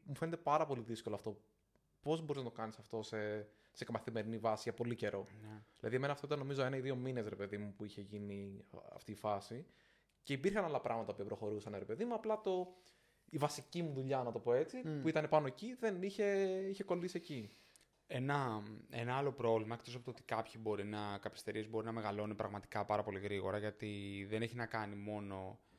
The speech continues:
Speaker 2: ε, με το πλήθος των υπαλλήλων μιας εταιρείας, έχει να κάνει και με τον κα-, με τον κάθε υπάλληλο, ε, ξεχωριστά, πώς έχει σκεφτεί και έχει προδιαγράψει η εταιρεία τη θέση εργασίας του.
Speaker 1: Μμμ.
Speaker 2: Πόσο ξεκάθαρος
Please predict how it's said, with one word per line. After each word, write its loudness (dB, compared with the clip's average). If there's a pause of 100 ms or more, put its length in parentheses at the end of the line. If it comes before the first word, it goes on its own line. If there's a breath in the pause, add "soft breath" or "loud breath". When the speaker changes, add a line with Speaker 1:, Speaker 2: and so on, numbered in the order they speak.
(240 soft breath)
Speaker 2:
ε, -6
με -4
το 0
πλήθος -4
των -8
υπαλλήλων 0
μιας -4
εταιρείας, -4
έχει -4
να -2
κάνει 0
και -8
με -4
τον -2
κα-, -4
με -6
τον -2
κάθε 0
υπάλληλο, 0 (420 soft breath)
ε, -6 (220)
ξεχωριστά, -6 (640 soft breath)
πώς 2 (720)
έχει -2
σκεφτεί -10
και -6
έχει -8
προδιαγράψει 2
η -14
εταιρεία 2
τη -16
θέση -2
εργασίας -4
του. -20 (180)
Speaker 1:
Μμμ. -4
Speaker 2:
Πόσο 0
ξεκάθαρος -2